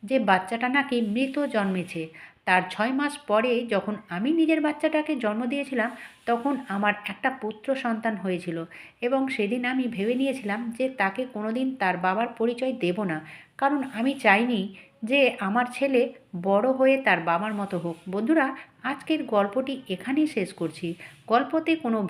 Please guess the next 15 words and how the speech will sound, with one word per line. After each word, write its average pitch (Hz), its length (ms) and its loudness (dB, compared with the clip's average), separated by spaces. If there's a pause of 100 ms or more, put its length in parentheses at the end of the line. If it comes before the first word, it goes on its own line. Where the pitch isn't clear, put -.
ভুল 233 180 0
ত্রুটি 285 300 -4
থাকলে 285 420 -4 (160)
আমাকে 254 360 -4
ক্ষমা 226 300 -2
করে 220 220 0
দিবেন। 170 300 -2 (380)
গল্পটি 233 400 4
ভালো 185 300 0
লাগলে 269 400 0 (220)
লাইক, 196 400 2
শেয়ার 262 260 2 (140)
অবশ্যই 254 440 0
করে 190 280 2
নেবেন 160 300 -2